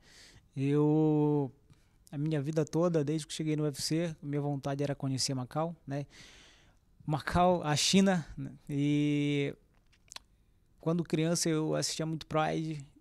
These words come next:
é, através do Japão me tornei um lutador. E hoje tô conhecendo um, uma cidade asiática, né, que é Macau, tô conhecendo e tô amando.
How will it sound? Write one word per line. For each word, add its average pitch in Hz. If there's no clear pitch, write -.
é, 139
através 139
do 143
Japão 143
me 143
tornei 143
um 139
lutador. 139
E 139
hoje 143
tô 160
conhecendo 143
um, 139
uma 139
cidade 143
asiática, 143
né, 127
que -
é 135
Macau, 147
tô 131
conhecendo 135
e 156
tô 185
amando. 151